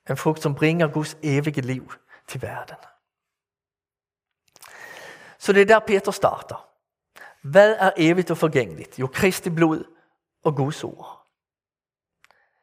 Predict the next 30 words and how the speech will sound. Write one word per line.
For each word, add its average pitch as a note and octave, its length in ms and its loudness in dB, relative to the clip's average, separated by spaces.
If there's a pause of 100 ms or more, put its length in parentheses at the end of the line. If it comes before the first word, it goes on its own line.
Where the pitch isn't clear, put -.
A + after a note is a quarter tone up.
(440)
Og E3+ 100 -2
hvordan G3+ 260 6
lever F#3+ 260 4
man F3 140 2
så E3 220 4
i D#3+ 120 -2
lyset C#3+ 400 -4
af B2+ 80 0
det? G2+ 260 -8 (960)
Hvordan F#3 260 4
lever G3 260 6
vi F3 120 4
et E3+ 120 -2
liv, F3 240 2
der D#3 100 8
ikke E3 280 0
ender D#3 420 0
i D3+ 60 -6
tomhed? D3+ 540 -4 (2750)
Peters D#3+ 300 0
svar D3 420 4
indeholder C#3+ 360 0
fire D3 380 -2
nøgleord, B2+ 1000 -2 (340)
som C#3 180 -8
hænger D3+ 220 2
godt E3 240 2
sammen D#3+ 360 2
med D#3 80 0
hinanden. B2 520 -6